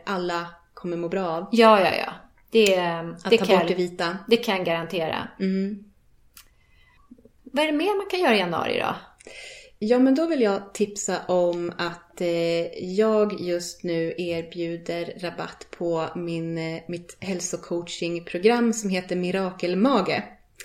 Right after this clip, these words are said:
Speaker 1: Och, eh, det är ju speciellt utformat för dig som, eh, upplever lite problem med magen och, eh, som vill få hjälp att komma till rätta med det och som vill stärka immunförsvaret på kuppen och få mer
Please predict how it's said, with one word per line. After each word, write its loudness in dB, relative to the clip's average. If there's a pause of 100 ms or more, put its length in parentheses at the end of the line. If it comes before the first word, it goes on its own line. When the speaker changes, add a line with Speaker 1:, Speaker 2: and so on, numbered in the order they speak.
(420)
Speaker 1:
Och, 2
eh, 4
det 8
är 10
ju 6
speciellt 2
utformat -2
för -8
dig 2
som, -2
eh, -2 (100)
upplever 0
lite 2
problem 4
med 4
magen 2 (400)
och, 4
eh, 6
som -2
vill 0
få -2
hjälp 0
att -8
komma -4
till -2
rätta -4
med -2
det 2 (100)
och -4
som -6
vill -6
stärka -4
immunförsvaret -2
på -8
kuppen -4
och -6
få -6
mer -2